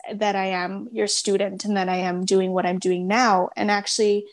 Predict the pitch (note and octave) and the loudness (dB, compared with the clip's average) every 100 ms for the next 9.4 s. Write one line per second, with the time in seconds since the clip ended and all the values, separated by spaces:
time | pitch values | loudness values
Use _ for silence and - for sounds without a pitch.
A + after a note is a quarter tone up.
0 | _ _ - B3 - A#3+ A#3+ C4 B3 G#3+ | _ _ -6 -4 -2 -4 -2 -2 -2 -4
1 | G#3 - - G3 F#3+ G3 F#3+ F#3+ F#3+ - | -4 -8 -6 -4 -4 -4 -4 -4 -6 -6
2 | F#3+ G3+ G#3+ - - F3+ F3 - - - | -4 0 2 0 -4 -8 -6 -2 0 2
3 | F#3+ F#3 G3 - _ _ _ - - A#3 | 0 0 -4 -8 _ _ _ -14 0 4
4 | A3 G3+ - A#3 A3+ - F#3+ C3 G2+ - | 4 4 4 4 4 2 0 -2 -6 -14
5 | _ - - _ _ - A3+ G#3 G#3 G#3+ | _ -20 -20 _ _ -6 -2 0 0 0
6 | G#3 G#3+ G#3 G3+ G3 G3 - - A#3 A3 | 0 2 2 2 -2 -6 -10 -2 0 0
7 | A3 A#3 B3+ A3 G3+ A3 G3+ G3+ G3+ G#3 | -4 -4 -6 -6 -6 -4 -2 -2 -2 -6
8 | G3+ G3+ G#3 G#3 G#3 - - - - - | -4 -2 0 0 0 -4 -20 -20 -18 -2
9 | G#3+ G#3 G#3 | 4 6 4